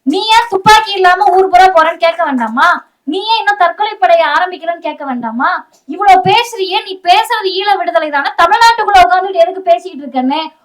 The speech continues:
ஒருத்தர் கூட அவரை நோக்கி கேள்வி எழுப்பவில்லை என்று சொன்னால்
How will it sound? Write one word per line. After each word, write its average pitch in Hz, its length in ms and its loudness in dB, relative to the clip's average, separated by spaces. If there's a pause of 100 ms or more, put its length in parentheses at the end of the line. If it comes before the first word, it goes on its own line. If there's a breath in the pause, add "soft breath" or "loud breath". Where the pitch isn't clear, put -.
(140)
ஒருத்தர் 466 640 4
கூட 415 200 4
அவரை 359 280 4
நோக்கி 339 480 2 (340)
கேள்வி 392 500 2
எழுப்பவில்லை 359 600 2
என்று 262 220 -6
சொன்னால் 254 540 -6